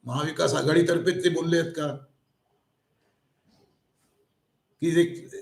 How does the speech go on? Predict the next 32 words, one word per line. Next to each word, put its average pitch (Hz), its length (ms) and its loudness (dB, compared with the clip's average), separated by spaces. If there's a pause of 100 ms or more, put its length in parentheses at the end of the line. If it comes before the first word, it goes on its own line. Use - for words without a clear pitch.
(360)
त्यांच्या, 160 360 4 (480)
त्यांची 151 220 -4
जी 180 100 0
मनसे 175 360 4
आहे, - 440 -4
त्या 147 100 -8
मनसेच्या 180 440 4
वतीने 180 300 2
ते 190 120 6
बोलले 180 320 4
आहेत? 165 160 0 (960)
हा 156 100 -2
अजूनही 180 280 2
गोंधळ 165 280 4
आहे, - 140 -2
हे - 340 -14
अजून 143 180 -4
स्पष्ट 151 200 -2
झालेलं 185 300 6
नाही. 151 200 -2 (560)
मनसेच्या 147 480 0
वतीने 165 460 0
ते, 170 300 -6
ते 170 60 0
बोलले 175 320 2
आहेत 180 200 0
की 190 500 0
महाविकास 160 460 0
आघाडीच्या 151 460 4
वतीने 139 260 0
बोलले 107 300 -4
आहेत? - 100 -20